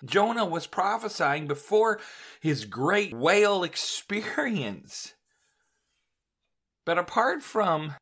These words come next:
the blessing of land expansion and, and the blessing of having a wonderful prophet like Jonah,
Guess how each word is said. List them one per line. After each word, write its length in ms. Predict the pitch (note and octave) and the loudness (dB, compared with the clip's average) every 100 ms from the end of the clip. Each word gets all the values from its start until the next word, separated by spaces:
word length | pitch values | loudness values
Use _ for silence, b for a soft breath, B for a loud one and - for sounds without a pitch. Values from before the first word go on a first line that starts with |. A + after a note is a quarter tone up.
| - | -8
the 100 | D3 | -6
blessing 560 | D#3 F#3 G3 - G#3 | 0 2 2 -2 -2
of 140 | F3+ C#3+ | -2 0
land 400 | D#3+ E3 E3+ D#3+ | 0 0 -4 -8
expansion 1040 | C#3 - - - C3+ A#2+ A2 - B2+ B2+ | -10 -10 -8 -4 -4 -4 -8 -8 -6 -4
and, 140 | C3 B2+ B B B | -4 -6 B B B
and 160 | D#3 | -4
the 40 | D3+ | -4
blessing 600 | C3+ E3+ F#3 - F#3 E3+ | 2 2 2 -2 -6 -6
of 80 | C3+ | -4
having 440 | D#3 D#3 D3+ C#3+ | -2 -2 -2 -6
a 120 | G#2+ | -6
wonderful 480 | G#2+ C#3 E3 D#3+ B2+ | -4 -4 -4 -4 -8
prophet 580 | - D3 C#3+ C3+ C#3+ - | -4 0 0 -2 -6 -8
like 240 | A2+ F#2+ | -8 -10
Jonah, 880 | F2 G2 C#3+ E3 D#3 G2 D2+ F#2+ | -10 -4 -2 -2 -6 -8 -10 -12